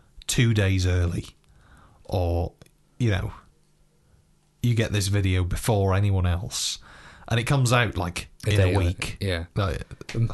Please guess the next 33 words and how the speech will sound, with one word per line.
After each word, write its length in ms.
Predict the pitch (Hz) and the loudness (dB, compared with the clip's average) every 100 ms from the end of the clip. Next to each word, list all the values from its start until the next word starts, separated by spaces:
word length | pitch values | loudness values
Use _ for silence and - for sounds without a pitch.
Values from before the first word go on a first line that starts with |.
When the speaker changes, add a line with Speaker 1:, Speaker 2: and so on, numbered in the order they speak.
| - | -4
Speaker 2:
sure 260 | - 127 | 0 2
people 220 | 101 98 92 | 2 -2 -4
can 160 | 87 | -4
wait. 280 | 85 78 78 - - - - - - - - | -4 -4 -6 -10 -20 -20 -20 -20 -20 -20 -2
Speaker 1:
well, 220 | 202 160 | 2 2
you 200 | 82 180 | 0 2
know, 380 | 139 82 95 - - | 2 2 -2 -6 -6
it's 320 | 95 - - | -6 -4 -2
Speaker 2:
If 80 | 123 | 2
Speaker 1:
just 200 | 147 131 | 4 6
Speaker 2:
you 40 | |
wait 200 | 165 170 | 6 6
a 40 | 147 | 2
week, 440 | 151 139 104 - | 2 0 -2 -2
then 200 | 117 113 | 0 0
suddenly 360 | - 127 113 107 | 0 2 2 0
you've 140 | 101 | -2
got, 140 | 113 107 | -6 -4
you've 180 | 107 | -2
got 180 | 104 87 | 0 -2
a 60 | 76 | 0
backlog. 540 | 113 113 110 92 85 - - | -2 -2 0 -2 -4 -12 -4
Speaker 1:
Exact-, 380 | 156 139 156 - | 0 0 0 0
yeah, 220 | 127 92 - | 0 0 0
you 80 | 120 | -2
know. 160 | 98 90 | -2 -2
Speaker 2:
Like, 220 | 107 - | -6 -8
come 240 | - 151 80 | -8 -4 -4
on. 220 | 78 80 - - - - - - - - - - | -4 -8 -12 -20 -20 -20 -16 -14 -12 -12 -12 -12
It's 100 | - | -4
cheeky, 380 | - 113 - 98 | 0 0 0 0
that. 100 | 87 | 2
Speaker 1:
So 200 | 120 | 4